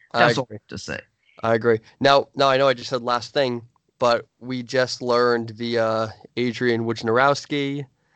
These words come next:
Speaker 1: Victor Oladipo, season-ending knee injury. He's gonna
Speaker 2: Oh.
Speaker 1: require surgery.
Speaker 2: Man.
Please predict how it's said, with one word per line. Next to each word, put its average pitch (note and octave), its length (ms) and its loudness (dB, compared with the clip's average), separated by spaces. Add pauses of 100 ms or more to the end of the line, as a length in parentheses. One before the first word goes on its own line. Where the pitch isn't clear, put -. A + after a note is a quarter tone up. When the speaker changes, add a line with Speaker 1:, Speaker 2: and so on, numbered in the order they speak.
(420)
Speaker 1:
Victor C3 280 -2
Oladipo, A#2+ 880 2 (220)
season-ending A#2 880 0
knee G#2+ 200 -2
injury. G#2+ 460 -2
He's G#2 200 -8
gonna A#2 200 2
Speaker 2:
Oh. A2 100 2
Speaker 1:
require A2 420 2
surgery. G#2+ 760 -4 (340)
Speaker 2:
Man. B1+ 840 -14